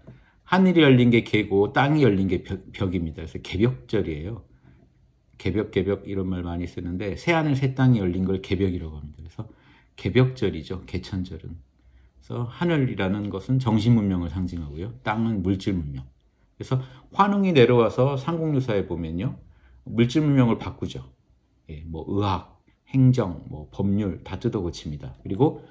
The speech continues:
도덕, 정신 문명도 바꾸고요. 삼국유사에 다 나와 있는 내용입니다. 그래서,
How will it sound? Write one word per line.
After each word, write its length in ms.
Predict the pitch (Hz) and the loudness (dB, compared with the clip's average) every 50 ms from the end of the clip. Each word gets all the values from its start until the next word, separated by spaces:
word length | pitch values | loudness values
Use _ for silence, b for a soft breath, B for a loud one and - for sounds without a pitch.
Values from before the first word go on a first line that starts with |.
| B B B B B _ - | B B B B B _ 0
도덕, 440 | - 123 120 123 - - - - - | 4 4 4 4 2 -2 -6 -10 -6
정신 360 | - 101 110 104 98 123 117 | -2 0 0 2 4 4 4
문명도 360 | 110 101 95 92 85 73 80 | 4 4 2 0 -2 -4 -8
바꾸고요. 560 | - - - - - 80 71 - 58 58 65 - - _ _ | -10 -14 -18 -16 -14 -12 -10 -10 -12 -12 -14 -18 -20 _ _
삼국유사에 640 | - 143 143 143 139 135 117 101 92 82 90 85 80 | -4 0 0 2 2 2 0 0 -2 -8 -10 -10 -12
다 160 | - - 95 | -12 -14 -12
나와 280 | 85 85 78 78 82 82 | -10 -8 -8 -8 -8 -8
있는 160 | 82 80 80 | -8 -8 -8
내용입니다. 420 | 78 76 76 76 73 71 76 76 80 | -8 -8 -8 -10 -10 -12 -14 -14 -14
그래서, 320 | 80 82 - 117 120 127 | -12 -8 -6 -6 -6 -6